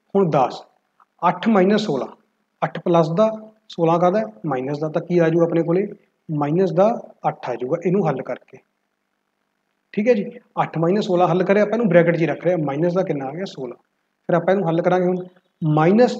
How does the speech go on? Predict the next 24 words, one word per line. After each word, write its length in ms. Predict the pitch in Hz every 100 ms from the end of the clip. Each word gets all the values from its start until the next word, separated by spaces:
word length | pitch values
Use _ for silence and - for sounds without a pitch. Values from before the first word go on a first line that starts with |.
| -
ਤੇ 140 | 240 220
ਉਰੇ 140 | 170
ਬ੍ਰੈਕਟ 300 | 151 151 139
ਦੇ 80 | 147
ਬਾਹਰ 200 | 143 143
ਮਾਈਨਸ 360 | 131 139 165
ਹੈ, 60 | 139 - _ _ -
ਤਾਂ 180 | 190 214
ਸਾਈਨ 280 | 208 175 175
ਚੇਂਜ 200 | 180 175
ਹੋ 60 |
ਕੇ 80 | 175
ਪਲੱਸ 260 | 175 165 147
ਦਾ 100 | 175
ਅੱਠ 120 | 175
ਬਣ 200 | 180 190
ਜੂਗਾ। 280 | 185 202 196 - _
ਤਾਂ 80 | 180
ਦਸ 220 | 156 151 147
ਤੇ 60 | 160
ਅੱਠ 120 | -
ਕਿੰਨੇ 240 | - 139
ਬਣ 200 | 135 139
ਗਏ? 80 | 170